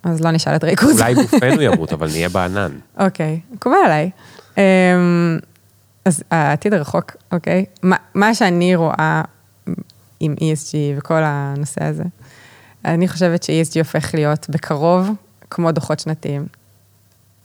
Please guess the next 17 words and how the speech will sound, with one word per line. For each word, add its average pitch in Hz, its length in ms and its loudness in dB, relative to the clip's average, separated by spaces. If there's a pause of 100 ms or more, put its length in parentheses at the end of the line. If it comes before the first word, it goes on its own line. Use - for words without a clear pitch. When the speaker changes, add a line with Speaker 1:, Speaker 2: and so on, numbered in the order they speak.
(540)
Speaker 2:
וואו. 151 120 -4
Speaker 1:
הופכת - 240 -4
להיות 302 160 2
הנורמה. 226 340 2 (680)
כל 196 280 4
חברה, 196 560 0 (120)
כמו 180 180 0
שהיא 165 120 -2
מגישה 156 260 -4
דוחות 151 260 -4
שנתיים, 156 420 -2
כל 214 240 2
משקיע, 185 480 2
כמו 165 160 -4
שמגיש 156 260 -4
דוחות 156 220 -6
שנתיים, 196 460 0